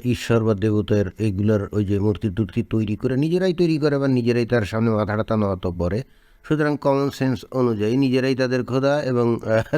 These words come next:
তাতে যাদেরকে বানায় তার কাছে আবার, আহ, তারা প্রণীত, আহ, মানে ইয়ে করে, আ-, আরাধনা করে, মাথা, আহ, লুটায়। আহ, মিজানুর রহমান আজহারের যুক্তি অনুযায়ী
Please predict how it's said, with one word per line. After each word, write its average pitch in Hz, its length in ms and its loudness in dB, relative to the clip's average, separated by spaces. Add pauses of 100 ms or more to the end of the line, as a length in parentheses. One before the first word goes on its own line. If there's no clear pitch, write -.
তাতে 110 420 0
যাদেরকে 113 440 0
বানায় 107 280 2
তার 107 180 0
কাছে 104 260 -2
আবার, 104 200 0
আহ, - 640 -4
তারা 107 220 2
প্রণীত, 110 500 -2
আহ, 98 220 -2 (200)
মানে 95 260 0
ইয়ে 104 200 2
করে, 71 300 -4 (100)
আ-, 104 320 -2
আরাধনা 110 500 0
করে, 113 180 0
মাথা, 110 320 -2
আহ, 101 300 -2
লুটায়। 95 520 -2 (440)
আহ, 117 240 0 (960)
মিজানুর 120 360 2
রহমান 127 320 2
আজহারের 120 600 -2
যুক্তি 120 340 -2
অনুযায়ী 113 560 0